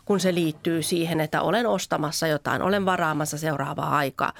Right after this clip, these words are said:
Tai minulla on kysymys, voinko ensi kerralla tehdä näin? Mut semmonen selkeä niinku bisnesviestittely, sen voi miettiä se, että miten viestittelet sen sun parturin kanssa tai sun hierojan kanssa.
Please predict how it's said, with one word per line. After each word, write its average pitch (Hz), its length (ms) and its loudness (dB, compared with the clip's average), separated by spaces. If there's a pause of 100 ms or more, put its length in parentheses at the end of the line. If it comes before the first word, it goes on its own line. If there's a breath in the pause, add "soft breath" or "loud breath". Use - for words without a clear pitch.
(340 loud breath)
Tai 220 180 4
minulla 214 360 4
on 208 160 2
kysymys, 165 680 0
voinko 208 400 4
ensi 190 340 0
kerralla 147 400 0
tehdä 160 340 -2
näin? 180 420 0 (840 loud breath)
Mut 190 160 0
semmonen 220 260 2
selkeä 277 500 0
niinku 180 160 -2
bisnesviestittely, 190 960 0
sen 247 220 0
voi 294 160 2
miettiä 247 460 2
se, 185 160 0
että 214 140 -2
miten 220 440 0
viestittelet 180 800 0
sen 151 200 0
sun 151 180 0
parturin - 540 -2
kanssa - 380 -6 (460 soft breath)
tai 180 140 0
sun 156 160 -2
hierojan 226 640 -2
kanssa. - 400 -8